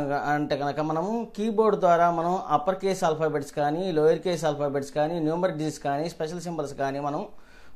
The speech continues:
ప్రెస్ చేస్తూ ఉంటాం. ప్రెస్ చేసిన వెంటనే మానిటర్ ద్వారా డిస్‌ప్లే చేస్తుంది. కానీ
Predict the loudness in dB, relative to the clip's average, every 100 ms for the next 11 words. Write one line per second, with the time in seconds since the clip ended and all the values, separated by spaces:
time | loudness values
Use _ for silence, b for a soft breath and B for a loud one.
0 | 0 0 4 4 4 0 -4 -4 -8 -2
1 | -2 4 4 4 0 0 0 2 2 0
2 | 2 2 2 0 0 2 2 -2 -10 -2
3 | 0 0